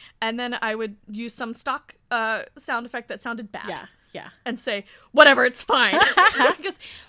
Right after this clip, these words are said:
Speaker 1: it's one of those things that my ears don't like
Speaker 2: Yeah, I get
Speaker 1: to
Speaker 2: it.
Speaker 1: do. I don't mind hearing them, but I can't make them <laughs> myself. Um, but with, like, between that and then trying to be like, "How do I convey what my actual deafness level sounds <laughs> like?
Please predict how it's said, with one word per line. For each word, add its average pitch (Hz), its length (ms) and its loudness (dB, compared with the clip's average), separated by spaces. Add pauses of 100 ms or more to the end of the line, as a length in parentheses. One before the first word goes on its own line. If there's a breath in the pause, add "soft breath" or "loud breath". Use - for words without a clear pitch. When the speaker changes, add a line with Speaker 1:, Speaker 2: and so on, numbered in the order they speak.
(180 loud breath)
Speaker 1:
it's 330 220 -2
one 311 160 -2
of 339 60 -8
those 320 160 -6
things 294 220 -10
that 302 80 -8
my 262 200 -8
ears 247 360 -12
don't 208 340 -10
like 147 220 -16
Speaker 2:
Yeah, 175 340 -8 (340)
I 196 120 -14
get 185 180 -10
Speaker 1:
to 262 80 -4
Speaker 2:
it. 208 60 -8
Speaker 1:
do. 165 420 -8
I 240 140 -2
don't 262 160 -6
mind 240 180 -6
hearing 233 380 -10
them, 185 140 -10
but 185 100 -10
I 190 60 -10
can't 214 380 -10 (300)
make 220 380 -10
them - 180 -14
<laughs> - 20 -18
myself. 170 340 -8 (460 loud breath)
Um, 214 380 -4 (840)
but 262 160 -6
with, 294 140 -8
like, 269 200 -8
between 320 360 -12
that 269 260 -4
and 240 160 -8
then 226 200 -10
trying 247 380 -12
to 262 100 -14
be 233 120 -14
like, 214 300 -10
"How - 140 -16
do 330 100 -14
I 349 80 -10
convey 220 460 -12
what 196 340 -14 (140)
my 190 280 -12
actual 190 520 -14 (160)
deafness 190 400 -12
level 180 220 -14
sounds 202 400 -12
<laughs> - 0 -
like? 220 320 -10